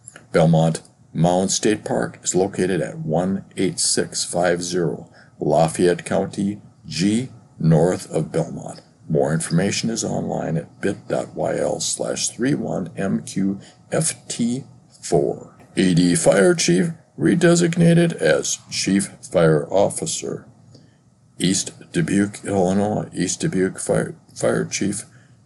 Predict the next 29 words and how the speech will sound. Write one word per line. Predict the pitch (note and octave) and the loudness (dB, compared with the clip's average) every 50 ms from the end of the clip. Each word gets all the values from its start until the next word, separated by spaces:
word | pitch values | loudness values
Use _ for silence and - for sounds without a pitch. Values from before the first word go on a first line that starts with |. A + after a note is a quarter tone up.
| _ _ - | _ _ -2
Joe | - G2+ F#2+ F2+ | 2 2 4 4
Heim | E2 F2 G#2+ G#2 A2 A#2 A#2+ | 2 2 0 2 2 2 0
has | A#2+ G#2+ - | 0 -2 -2
been | - - G#2+ G2+ | -2 -2 -2 0
redesignated | G2 G2+ A#2 A#2+ A2+ - - - G#2+ G2+ G#2+ - G#2+ G#2+ G#2 G2+ G2+ G2+ G#2 A2 G#2+ - | 0 0 0 0 -2 -4 -4 -2 0 0 2 0 -2 -4 -4 -4 -4 -2 -2 -4 -6 -6
as | - C#2+ C#2+ - - | -6 -6 -4 -4 -4
a | - - | -6 -6
Chief | - - - F#2+ G2 G2 | -8 -6 -4 -4 -4 -4
Fire | - G2+ G2+ F#2+ G2 G2+ - | -4 -4 -2 -2 0 0 0
Officer | - E3+ - - - - - | 0 -2 -4 -4 -4 -4 -4
by | D#3+ - - | -2 -2 -4
the | G#2 A#2 | -4 -4
Commission | G#2+ - - - G#2+ A2 A2 - A2 G2+ | -10 -8 -6 -4 -4 -2 -4 -4 -6 -4
on | G2+ G2 | -4 -6
Creden-, | G2 - G#2 F#2 G2 G2 G2+ - | -6 -6 -6 -4 -4 -6 -6 -8
Professional | - G#2+ G2+ G2+ - G#2+ G#2 G#2+ - G#2 G2 G2 - - | -8 -8 -8 -4 0 0 0 0 0 -2 -2 0 -2 -4
Credentialing, | - - F#2+ F#2+ G#2+ A#2+ - - A#2+ A#2+ B2 E2+ - - - - - - - _ - | -6 -4 -2 0 0 0 0 -2 -2 -2 -2 -2 -4 -10 -16 -20 -20 -20 -20 _ -6
one | - - E3 D#3+ | 0 2 4 4
of | D#3 C#3+ - - - - _ | 4 4 0 -2 -10 -20 _
sev-, | - - - - - - D#3+ D#3 E3 - - - - - - _ | -8 -4 -2 0 2 4 4 4 2 0 -6 -12 -18 -20 -12 _
seventeen | - - - D#3+ D3+ D3+ - - D#3+ C#3+ | -4 -2 0 0 0 0 0 0 0 2
hundred | C#3 D3+ C#3+ C#3 C3+ B2 | 2 0 -2 -2 -2 -2
seventy-six | - - C3+ B2 B2+ C3 B2 - - A#2 - - - - | -2 0 0 0 0 0 0 -2 -2 -4 -6 -6 -6 -4
officers | A2 G#2 G#2+ - - - A2+ G#2+ A2 - _ - | -4 -4 -4 -6 -6 -6 -6 -8 -8 -12 _ -10
internationally | - G2 G2 - G2+ F#2+ F#2+ F2+ F#2 G2 G2 G2 G2 - - - C#2+ D2 | -8 -8 -6 -4 -4 -4 -4 -2 -2 0 0 0 -2 -2 -2 -4 -4 -4
to | D2+ - | -4 -4
hold | D2 C#2+ D#2 D#2 | -2 0 0 0
the | D2+ D2+ D2 | 0 -2 -2
honor. | C#2+ C2+ - - | -2 -4 -6 -12